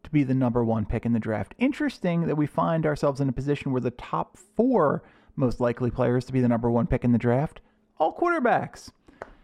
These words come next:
Two of them deserve to be up there, two of them don't. But, uh, <laughs> you know, uh, there's a big jump from Bryce Young's minus seventy-five hundred to Levis's plus eighteen, to C J Stroud's plus thirty-five, to Richardson's plus five thousand,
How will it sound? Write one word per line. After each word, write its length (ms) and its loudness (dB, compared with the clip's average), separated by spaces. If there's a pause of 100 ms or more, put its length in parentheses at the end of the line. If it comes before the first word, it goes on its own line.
(280)
Two 220 4
of 80 0
them 160 4
deserve 340 2
to 80 -12
be 160 2
up 160 -2
there, 220 2
two 260 0
of 120 -4
them 160 2
don't. 380 -2
But, 280 -2
uh, 240 2
<laughs> 80 -4
you 100 6
know, 220 0 (680)
uh, 320 -4
there's 460 0
a 60 2
big 380 0
jump 420 0 (500)
from 220 -2
Bryce 280 0
Young's 400 -2 (320)
minus 400 0
seventy-five 540 0
hundred 400 0
to 80 -2
Levis's 520 -2
plus 300 -4
eighteen, 540 -2
to 60 -6
C 160 -6
J 220 -6
Stroud's 520 -4
plus 320 -4
thirty-five, 680 -2
to 80 -6
Richardson's 460 -4
plus 280 -4
five 240 -2
thousand, 420 -2